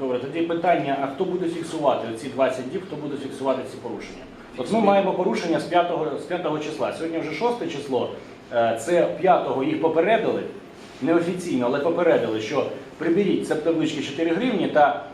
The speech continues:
Speaker 1: залиште тариф, який є. Проте не всі водії це зробили.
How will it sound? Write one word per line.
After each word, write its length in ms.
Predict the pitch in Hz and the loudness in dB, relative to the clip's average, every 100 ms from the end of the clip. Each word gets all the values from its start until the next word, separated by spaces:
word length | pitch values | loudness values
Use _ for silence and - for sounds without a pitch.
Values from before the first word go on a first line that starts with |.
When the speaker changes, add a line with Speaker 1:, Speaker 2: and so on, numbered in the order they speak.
| 123 | -4
Speaker 1:
залиште 380 | 147 226 233 190 | 0 2 2 0
тариф, 340 | 147 156 190 | 2 2 2
який 360 | 156 - 175 135 | 0 -2 -4 -2
є. 140 | 107 - - - - - - | -4 -6 -14 -18 -20 -20 -4
Проте 400 | 156 160 214 214 | -2 2 4 4
не 140 | 180 | 4
всі 460 | 214 208 180 131 - - 131 | 0 -2 -2 -2 -4 -8 -4
водії 480 | 147 147 156 240 - | -4 -2 -2 -2 -2
це 80 | 175 | -2
зробили. 460 | 175 175 131 - | 0 0 0 -2